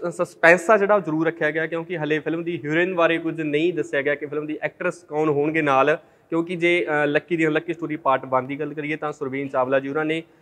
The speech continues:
ਇੱਦਾਂ ਦੀ ਬਹੁਤ ਖਾਸ ਤੇ ਅਹਿਮ ਭੂਮਿਕਾ ਨਿਭਾਈ ਸੀ। ਸੋ ਇਸ ਫਿਲਮ ਦੇ ਵਿੱਚ ਕੌਣ ਹੋਣਗੇ, ਇਹ ਵੇਖਣਾ ਲਾਜ਼ਮੀ ਹੋਏਗਾ।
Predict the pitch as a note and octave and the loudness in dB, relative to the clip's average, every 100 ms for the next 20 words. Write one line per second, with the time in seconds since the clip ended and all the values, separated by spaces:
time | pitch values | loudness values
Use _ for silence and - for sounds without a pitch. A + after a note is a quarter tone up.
0 | _ _ _ C#3 D3 F3 F3+ F#3 D3 C#3 | _ _ _ 0 4 4 4 0 -2 -4
1 | - - C3+ C#3 D3+ - - C#3 C#3+ D#3 | -8 -8 4 6 6 2 -6 -4 -4 -4
2 | C#3+ C#3 C#3 D3+ C3+ A#2+ E3+ E3+ G#3+ F3 | -4 -2 -2 0 -2 -2 0 0 0 0
3 | E3+ - F#3 E3 D#3 E3+ D#3+ D3+ D3 - | -4 -4 -6 -2 -2 -2 -4 -6 -8 -10
4 | C3+ D3+ D3+ D#3 D#3 D#3+ E3 D3+ C3+ - | -2 -2 -2 -4 -6 -6 -4 -2 -4 -4
5 | C#3 B2+ B2+ C#3 C#3 C#3+ D3+ D#3+ | 0 2 2 -2 -2 2 0 0